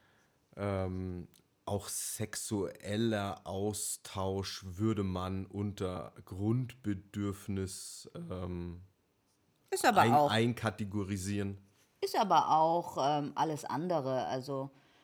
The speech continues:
Speaker 2: Pipi machen.
Speaker 1: Großes Geschäft.
Speaker 2: <laughs> Sich bewegen dürfen.
Speaker 1: Ja.
Speaker 2: Das sind Grundbedürfnisse und die Grundbedürfnisse müssen erfüllt sein.
Speaker 1: Die Grundbedürfnisse sind halt einfach die Geschichten, wo man sagt,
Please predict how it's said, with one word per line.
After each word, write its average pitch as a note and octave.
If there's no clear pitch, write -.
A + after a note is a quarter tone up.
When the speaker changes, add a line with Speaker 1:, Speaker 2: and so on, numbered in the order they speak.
Speaker 2:
Pipi F4+
machen. A#3+
Speaker 1:
Großes G#2
Geschäft. G2
Speaker 2:
<laughs> A2+
Sich G#3+
bewegen E3+
dürfen. -
Speaker 1:
Ja. D#2+
Speaker 2:
Das F3
sind E3+
Grundbedürfnisse C#3+
und G3+
die A3
Grundbedürfnisse F3+
müssen D3
erfüllt B2+
sein. A2+
Speaker 1:
Die G2+
Grundbedürfnisse A#2+
sind A2
halt G2+
einfach G#2
die G#2
Geschichten, G#2
wo F#2+
man F#2
sagt, F#2+